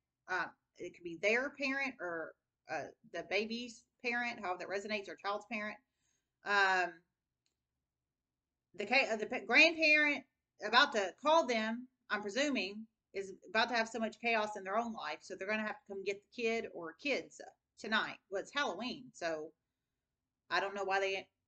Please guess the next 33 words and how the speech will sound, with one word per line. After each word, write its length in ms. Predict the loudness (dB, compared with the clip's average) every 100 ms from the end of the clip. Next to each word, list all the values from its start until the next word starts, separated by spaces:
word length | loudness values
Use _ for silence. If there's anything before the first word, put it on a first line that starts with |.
| _
obviously 360 | -2 -2 -4 -6
they're 140 | -4
not 260 | -2 -2 -4 -10 _ _
being 160 | -4 -4
a 60 | -4
good 200 | -6 -4
parent 240 | -4 -4
and 80 | -6
taking 220 | -10 -8
their 160 | -10 -6
kid 200 | -6 -6
or 80 |
kids 300 | -6 -8 -2
out 200 | -2 -2 -6 _ _
trick-or-treating. 680 | -14 -12 -6 -6 -6 -10 -18 _ _ -8
They've 180 | -4
got 160 | 0 0
'em 160 | -2 -2
carting 340 | 0 2 0 -4
'em 120 | -4
over 240 | -2 -4
to 100 | -6
the 60 | -4
grandparent. 580 | 2 4 2 -2 -6 -12 _ _ _ _ _ _ _
So 140 | 0
the 80 | 2
grandparent 760 | 8 8 8 6 4 4 2 -2
is 80 | 0
about 200 | 2 2
to 80 | 4
have 240 | 4 4 -2
huge 160 | -10 -2
chaos, 640 | 2 2 2 0 -2 -8